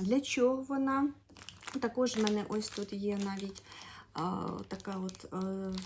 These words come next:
запечатана намистина, браслет, який має відправлятися,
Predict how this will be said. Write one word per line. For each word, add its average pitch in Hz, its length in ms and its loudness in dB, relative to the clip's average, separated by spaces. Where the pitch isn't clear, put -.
запечатана 208 1080 2
намистина, 202 640 2
браслет, 233 640 0
який 208 200 0
має 196 220 2
відправлятися, 240 1000 -2